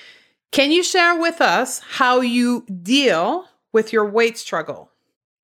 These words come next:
And I gotta say, this question was received about a month ago, and it really pushed me. It pushed me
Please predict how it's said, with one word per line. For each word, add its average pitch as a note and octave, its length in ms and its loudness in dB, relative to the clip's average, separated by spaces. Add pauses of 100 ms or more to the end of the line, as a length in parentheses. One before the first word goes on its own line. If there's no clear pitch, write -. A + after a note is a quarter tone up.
(580)
And A3+ 480 2
I A#3+ 60 0
gotta F4+ 220 0
say, E4+ 200 0
this D#4 220 0
question A#3 1040 0
was A3 240 2
received A3 440 0
about G#3 260 2
a D4+ 60 2
month C4+ 260 2
ago, G#3+ 480 0 (380)
and G#3+ 120 2
it A3 140 2
really A3+ 280 0
pushed - 500 -4
me. B2+ 200 -14 (1000)
It A3+ 220 0
pushed F4+ 280 2
me C#4+ 220 0